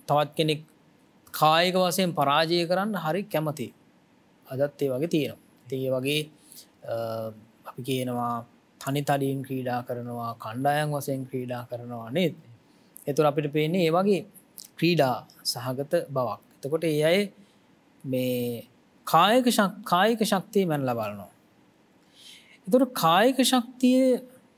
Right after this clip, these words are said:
අ, මැනලා බලන ඒ, ඒ, අ, ක්‍රීඩාවලට වඩා තවත්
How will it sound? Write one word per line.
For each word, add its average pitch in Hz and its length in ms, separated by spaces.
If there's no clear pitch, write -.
අ, 151 240
මැනලා 165 400
බලන 208 320
ඒ, 180 420
ඒ, 180 320
අ, 135 240
ක්‍රීඩාවලට 196 880
වඩා 139 640
තවත් 269 240